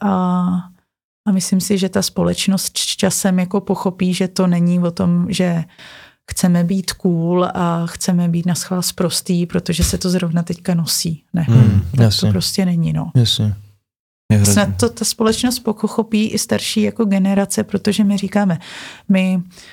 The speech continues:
Speaker 1: eh, komunikujeme i, eh, to, že, eh,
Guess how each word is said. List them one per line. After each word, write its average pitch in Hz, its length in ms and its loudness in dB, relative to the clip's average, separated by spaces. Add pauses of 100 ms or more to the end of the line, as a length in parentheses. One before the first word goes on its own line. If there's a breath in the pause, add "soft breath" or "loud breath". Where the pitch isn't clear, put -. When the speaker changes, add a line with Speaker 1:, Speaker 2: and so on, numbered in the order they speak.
(320 loud breath)
Speaker 1:
eh, 208 40 2 (220)
komunikujeme 190 1200 0
i, 185 840 0
eh, 180 600 -2
to, 190 180 0
že, 185 140 0
eh, 190 360 -2